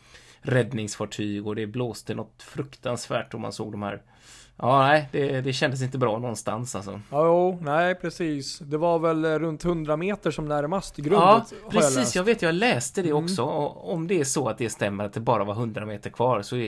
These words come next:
Speaker 1: ju helt, ja, det går inte att förstå hur nära den här katastrofen
Speaker 2: Nej, precis.
Speaker 1: var.
Speaker 2: Det var ju verkligen det. Och sen så, ja, jag har läst en del på, på de här norska nyhetssajterna. De ska ha någon
Speaker 1: Mm.
Speaker 2: typ av animation på hur, hur, hur nära det var och sådär också.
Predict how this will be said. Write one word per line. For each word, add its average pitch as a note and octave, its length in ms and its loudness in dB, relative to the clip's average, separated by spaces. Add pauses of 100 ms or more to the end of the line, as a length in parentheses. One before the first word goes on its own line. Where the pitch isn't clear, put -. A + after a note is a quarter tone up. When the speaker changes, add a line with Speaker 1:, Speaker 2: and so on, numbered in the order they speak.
Speaker 1:
ju G#2+ 80 -6
helt, G#2 400 -10 (880)
ja, F3 100 2
det A2+ 140 0
går C3+ 100 -2
inte G3+ 100 -2
att - 40 -14
förstå E3+ 540 0 (120)
hur C#3 100 -2
nära A2 360 0
den A#2 100 -6
här F#2+ 100 -4
katastrofen A#2+ 480 -2
Speaker 2:
Nej, D3+ 80 -2
precis. E3+ 160 0
Speaker 1:
var. D#3 180 4
Speaker 2:
Det C#3+ 60 0
var D3+ 180 2
ju D#3+ 60 4
verkligen D3 340 0
det. C#3 120 -2 (160)
Och D#3 140 -4
sen D#3 340 -2
så, C#3+ 420 -2
ja, E3 140 6
jag F#3+ 180 6
har G3 60 6
läst G3+ 320 2
en E3+ 100 -2
del D#3 220 2
på, C3+ 540 2 (640)
på - 80 -10
de B2+ 60 -4
här C3+ 80 0
norska C#3 300 -2
nyhetssajterna. C3+ 840 -2
De C3+ 140 0
ska C3+ 140 -4
ha C3+ 160 2
någon C3 180 -6
Speaker 1:
Mm. C3 120 -2
Speaker 2:
typ G#2+ 100 -12
av B2 340 -6 (140)
animation D3 720 2
på C3+ 260 2
hur, C3 400 0 (160)
hur, C3+ 400 0
hur D3 180 2
nära C3 240 0
det C3 80 0
var C3 200 2
och B2 100 -6
sådär A#2+ 240 -8
också. B2 300 -8